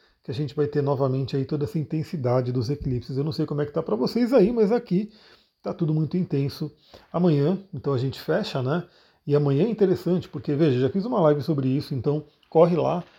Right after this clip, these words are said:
pra você poder assistir ou ouvir essa live, porque a gente falou sobre esse eclipse em Touro, que é, além de ser o último do ano,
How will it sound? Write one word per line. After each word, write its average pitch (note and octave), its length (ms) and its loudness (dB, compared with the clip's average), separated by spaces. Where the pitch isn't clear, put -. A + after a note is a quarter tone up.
pra C#3+ 120 -2
você C3+ 200 -2
poder C#3+ 280 2
assistir F#3+ 540 2
ou F#3+ 140 6
ouvir D#3 340 2
essa D#3 200 -2
live, C3+ 360 -2
porque - 200 -4
a C#3 60 4
gente C#3+ 180 -4
falou C#3+ 320 0
sobre D#3+ 340 0
esse C#3 160 -4
eclipse C#3 380 -8
em G3+ 60 -6
Touro, E3 380 2
que G#3+ 180 2
é, F#3 160 6
além A3 260 0
de - 60 -12
ser - 100 -4
o F3 80 2
último E3 340 -2
do G3+ 160 4
ano, B3 300 4